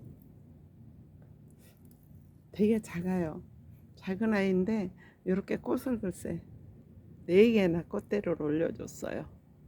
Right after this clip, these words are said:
지난번에 경운한 꽃 있잖아요. 요렇게 이게 이제 두 번 피고 이틀 피고 나니까 이렇게 지네요.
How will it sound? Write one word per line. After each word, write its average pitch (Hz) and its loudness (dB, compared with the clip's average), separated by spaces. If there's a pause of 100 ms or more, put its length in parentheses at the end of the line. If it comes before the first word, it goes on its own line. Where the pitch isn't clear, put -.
(1300)
지난번에 202 2 (160)
경운한 202 4
꽃 185 -2
있잖아요. 170 -2 (840)
요렇게 170 2 (260)
이게 196 4
이제 190 0 (220)
두 214 2
번 262 4
피고 170 4 (1300)
이틀 214 4
피고 240 4
나니까 180 2
이렇게 170 -2
지네요. 202 -2